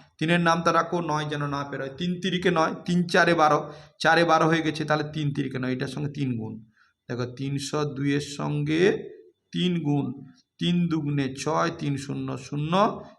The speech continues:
তিন তিরিকে নয়, তাহলে নশত ছয়। কত হয়েছে? তিনে,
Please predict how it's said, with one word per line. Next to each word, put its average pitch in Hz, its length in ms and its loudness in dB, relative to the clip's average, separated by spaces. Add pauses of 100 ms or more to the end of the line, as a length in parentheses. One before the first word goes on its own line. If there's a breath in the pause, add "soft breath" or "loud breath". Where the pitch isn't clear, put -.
(120)
তিন 127 260 -2
তিরিকে 120 400 -8 (140)
নয়, - 180 -12 (360)
তাহলে 131 220 -2
নশত 139 920 -2
ছয়। 120 360 -2 (300 loud breath)
কত 135 220 -2
হয়েছে? 147 360 -2
তিনে, 123 420 -8